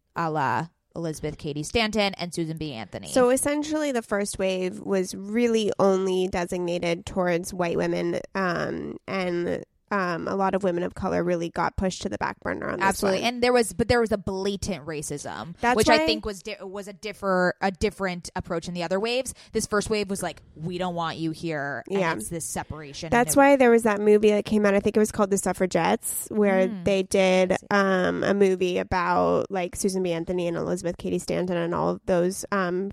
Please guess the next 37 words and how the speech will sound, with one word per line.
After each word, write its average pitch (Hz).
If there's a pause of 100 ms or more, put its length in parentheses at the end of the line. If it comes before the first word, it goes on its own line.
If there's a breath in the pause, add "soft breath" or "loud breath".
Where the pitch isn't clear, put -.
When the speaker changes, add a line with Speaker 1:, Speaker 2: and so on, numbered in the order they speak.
(140)
Speaker 2:
original 185
Speaker 1:
White 180
women. 180
Speaker 2:
leaders. 190 (460 loud breath)
And 190
they 196
got 196
a -
lot 175
of 180
slack 180
for 196
it 180
because 185
Speaker 1:
They 190
didn't 151
include 160
Speaker 2:
they 196
didn't 185
include 180
Speaker 1:
the 190
Speaker 2:
women 180
of -
color. 170
Speaker 1:
Absolutely. 180
Speaker 2:
And 185
Speaker 1:
And 185
Speaker 2:
that's, 170
Speaker 1:
that's -
just 175
Speaker 2:
that's -
a 202
big 196
issue. 196 (200)
Speaker 1:
And 190
that's 180
just -